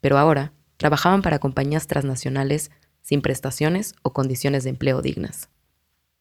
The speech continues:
El reparto agrario en México sigue causando estragos y violencia. Incluso tuvo que ver con la muerte de Nevid. Pero de eso hablaremos en otro episodio.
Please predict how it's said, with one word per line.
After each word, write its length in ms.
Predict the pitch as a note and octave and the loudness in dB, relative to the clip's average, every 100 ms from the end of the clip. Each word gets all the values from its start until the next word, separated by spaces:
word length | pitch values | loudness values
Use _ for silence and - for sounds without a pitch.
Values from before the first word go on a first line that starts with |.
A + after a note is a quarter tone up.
| _ _ | _ _
El 80 | E3+ | 2
reparto 440 | D#3+ E3+ F#3+ - A#3+ | 4 4 4 4 4
agrario 320 | D3+ D3 D3+ | 4 4 4
en 80 | D3 | 2
México 420 | C#3 D3+ D3 D#3 | 0 -2 0 -2
sigue 500 | - - E3+ D#3+ E3 | -2 -2 2 2 2
causando 440 | D#3 B2+ C3+ C3+ | 0 0 0 0
estragos 440 | C3 - C3 C3 C3+ | 0 0 0 0 0
y 40 | |
violencia. 640 | C3 C3 C3 B2+ - C#3+ _ _ _ _ | 0 0 0 -4 -10 -18 _ _ _ _
Incluso 500 | D3+ D3 E3+ - F#3 | -2 2 0 2 0
tuvo 240 | - D3+ | 2 2
que 80 | D3 | 2
ver 160 | C3 C3 | 0 2
con 140 | C#3 | 0
la 80 | C3+ | 2
muerte 280 | C3 B2+ C3+ | 0 0 -2
de 120 | C3 | -2
Nevid. 300 | B2+ C3 C#3 - _ _ _ _ _ _ _ | -2 -2 -4 -12 _ _ _ _ _ _ _
Pero 120 | D3 | 2
de 140 | D3+ D#3 | 6 6
eso 180 | E3+ F#3+ | 6 4
hablaremos 440 | D#3 C3+ C3+ C3 | 4 2 0 -2
en 80 | C3 | -4
otro 160 | B2+ | -2
episodio. 500 | C3 C3+ - - C#3+ | -4 -4 -4 -6 -8